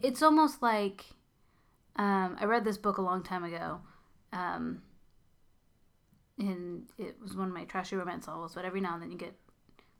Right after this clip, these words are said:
some good things in there. Um, and it's about this, this man who grows up on the streets, and, um, and it's about how he grows up on the streets, and then it turns out he's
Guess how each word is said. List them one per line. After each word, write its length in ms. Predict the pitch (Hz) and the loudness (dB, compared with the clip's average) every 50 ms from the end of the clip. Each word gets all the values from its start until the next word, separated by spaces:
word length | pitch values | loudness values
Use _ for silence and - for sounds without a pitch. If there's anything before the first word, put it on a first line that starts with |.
| - - | -20 -14
some 260 | - 185 185 175 170 170 - - - _ _ - _ - - | -10 -10 -10 -10 -12 -14 -18 -20 -20 _ _ -20 _ -14 -8
good 200 | - 202 190 190 | -6 -6 -6 -6
things 260 | - 175 170 175 - - | -8 -10 -10 -10 -12 -14
in 80 | 170 | -12
there. 180 | 175 175 190 196 - - - - - - _ _ - | -12 -12 -12 -12 -16 -20 -20 -20 -20 -20 _ _ 0
Um, 320 | 214 208 202 196 190 190 | 2 4 4 4 2 2
and 120 | - 220 214 | 2 2 2
it's 120 | 202 - | 2 2
about 300 | 226 196 208 202 196 - | 4 6 6 6 6 4
this, 380 | - 196 202 190 190 - - - - - - - - - - | 2 2 2 0 -2 -4 -12 -16 -18 -20 -20 -20 -20 -8 -4
this 220 | 208 202 196 - | -4 -4 0 2
man 320 | 214 226 233 240 226 214 202 | 4 6 8 8 8 6 6
who 120 | 196 190 | 4 2
grows 280 | 190 202 196 196 190 190 | 2 4 4 4 2 2
up 120 | 190 190 | 0 -2
on 120 | 185 175 170 | -2 -4 -4
the 60 | 170 | -6
streets, 640 | - - - - 208 185 - - - - - - - - - - - - - - - _ _ - | -4 -4 -2 -2 -2 -4 -6 -8 -16 -18 -20 -20 -20 -20 -20 -20 -20 -20 -20 -20 -20 _ _ -2
and, 720 | 202 202 196 196 190 190 180 175 170 175 175 175 180 185 - - - _ _ - - - - - _ _ _ _ _ - - - _ - | 2 4 4 4 4 2 0 -2 -4 -4 -6 -8 -10 -12 -16 -20 -20 _ _ -20 -20 -20 -20 -20 _ _ _ _ _ -20 -20 -12 _ 0
um, 580 | 208 202 190 185 185 185 185 180 185 185 - - - | 2 4 4 4 4 2 0 0 -4 -6 -8 -6 0
and 160 | 226 208 208 | 2 2 4
it's 200 | 202 196 196 - | 4 2 0 -2
about 320 | 202 190 196 185 185 185 - | -2 0 2 2 2 2 2
how 360 | - - 196 196 196 196 196 196 | 2 2 4 4 4 4 2 0
he 180 | 196 214 214 | -2 -4 0
grows 260 | 196 220 220 233 226 | 2 6 6 6 6
up 100 | 254 247 247 | 6 6 4
on 80 | 226 | 4
the 80 | 226 214 | 4 2
streets, 340 | 220 - 220 196 196 190 - | 0 0 0 0 0 0 0
and 80 | 190 190 | -2 -2
then 120 | 185 185 | -2 -2
it 100 | 185 180 | -4 -4
turns 260 | - 208 202 196 196 | -2 0 2 2 4
out 180 | 196 185 165 156 | 2 2 0 -2
he's 340 | - 196 190 190 185 175 180 | -2 0 0 0 0 -2 -6